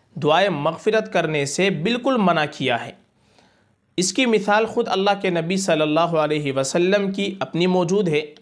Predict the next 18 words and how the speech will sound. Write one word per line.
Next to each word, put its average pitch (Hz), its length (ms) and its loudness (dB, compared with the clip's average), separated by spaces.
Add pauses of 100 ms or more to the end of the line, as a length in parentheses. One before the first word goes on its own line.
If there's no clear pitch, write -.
(720)
कि 143 80 2
जब 196 240 2
आपके 208 400 0
चचा 185 380 0 (760)
हज़रत 170 320 0
अबू 180 240 2
तालिब 185 400 2
का 208 180 2 (180)
इंतकाल 170 540 0
हुआ, 170 300 0 (840)
तो 127 60 -10
चूँकि 170 360 0
उनके 214 380 0
मुक़द्दर 190 520 0
में 233 200 0
ईमान 185 380 0
नहीं 214 280 -2
था, 156 200 0